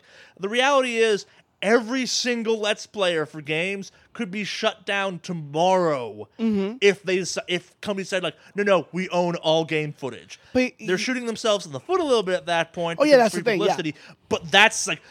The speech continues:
Speaker 1: that is the regulations that could happen. Like, you are
Speaker 2: Yeah.
Speaker 1: in the weirdest zone possible with all of this stuff. And when you keep doing illegal ass shit like the gambling sites, it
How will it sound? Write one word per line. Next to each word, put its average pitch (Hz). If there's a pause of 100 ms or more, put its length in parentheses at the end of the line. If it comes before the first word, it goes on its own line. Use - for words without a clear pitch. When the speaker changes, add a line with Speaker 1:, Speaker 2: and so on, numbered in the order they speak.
(120)
Speaker 1:
that 196
is 208
the 202
regulations 196
that 139
could 147
happen. 131
Like, 120
you 175
are 175
Speaker 2:
Yeah. 180
Speaker 1:
in 185
the 185
weirdest 180 (340)
zone 160
possible 160
with 127
all 151
of 139
this 127
stuff. 117
And 139 (300)
when 180
you 196
keep 180
doing 233
illegal 165
ass 156
shit -
like 147
the 147
gambling 202
sites, 139 (720)
it 226